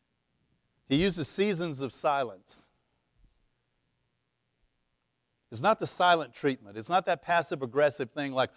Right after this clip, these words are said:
"Well, I'm mad at you, but so I'm just not gonna say anything to you." That's not the way God works. If you think he's working that way, there's something in your heart that causes you to project that on him, 'cause it's not the way that he is. But he does get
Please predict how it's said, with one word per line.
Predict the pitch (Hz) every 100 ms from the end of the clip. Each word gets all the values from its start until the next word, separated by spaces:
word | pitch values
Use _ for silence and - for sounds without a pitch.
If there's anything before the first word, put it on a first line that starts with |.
| -
"Well, | 165 143
I'm | 131
mad | 135 131
at | 120 -
you, | 117
but | 123
so | -
I'm | 123
just | 113
not | 143 113
gonna | 104
say | - 123
anything | 117 104 110 98
to | -
you." | 107 95
That's | 127
not | 220 -
the |
way | 165 160
God | 135 113
works. | 104 85 - - - _ _ _ _ _ _ _ _ _ _ _ 101
If | 151
you | 175
think | - 214
he's | 196 139
working | 151 139 139
that | 127 123
way, | 127 123 123 -
there's | 135 117
something | 175 175 185 165
in | 151
your | 143 156
heart | - 170 143
that | 139 127
causes | - 151 123 120
you | 135
to | 123
project | - 110 123 135 -
that | 120
on | 117 117
him, | 113 107 _ _ _
'cause | 127 104
it's | 120
not | 143 143 139
the | 127
way | 123
that | 110 98
he | 120 123
is. | 110
But | 95 117
he | 101 104
does | 147 170 175 175 - - _ _ _ -
get | 147 151 131 -